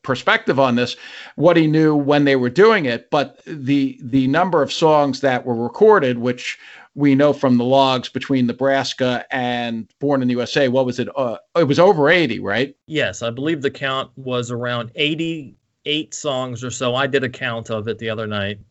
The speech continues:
Speaker 2: Uh, eighty-seven songs recorded with Bruce Springsteen and the E Street Band.
Speaker 1: That's, it's incredible if you really think about it.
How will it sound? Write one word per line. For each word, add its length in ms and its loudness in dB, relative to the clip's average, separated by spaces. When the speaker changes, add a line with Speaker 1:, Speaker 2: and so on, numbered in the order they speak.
Speaker 2:
Uh, 180 -2
eighty-seven 600 -2
songs 360 -4
recorded 520 -4
with 260 -8
Bruce 260 -6
Springsteen 480 -8
and 120 -6
the 40 -8
E 140 -8
Street 300 -10
Band. 260 -14
Speaker 1:
That's, 380 0
it's 240 -4
incredible 680 0
if 120 -8
you 80 -2
really 240 -2
think 200 -6
about 300 -4
it. 100 -8